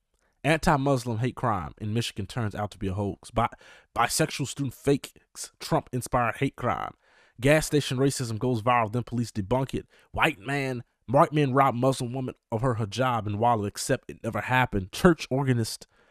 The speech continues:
vandalizes own church. Drunk white men attack Muslim woman in story that also never happened. This is December twenty sixteen.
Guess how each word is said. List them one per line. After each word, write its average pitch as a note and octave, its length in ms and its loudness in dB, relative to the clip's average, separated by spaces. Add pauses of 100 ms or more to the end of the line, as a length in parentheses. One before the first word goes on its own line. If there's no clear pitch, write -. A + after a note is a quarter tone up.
(300)
vandalizes B2 680 4
own A#2+ 280 2
church. - 480 0 (400)
Drunk A#2+ 380 4
white C3+ 340 4
men B2+ 180 2
attack C3 340 -2
Muslim A#2 360 -2
woman B2+ 300 -2
in A2+ 180 -4
story A#2+ 360 -2
that A2 180 -4
also A#2 480 -2 (300)
never G2+ 400 0
happened. A2 500 0 (360)
This A2+ 220 -4
is G#2+ 80 -4
December G#2+ 400 -2
twenty F#2+ 240 -12
sixteen. - 420 -16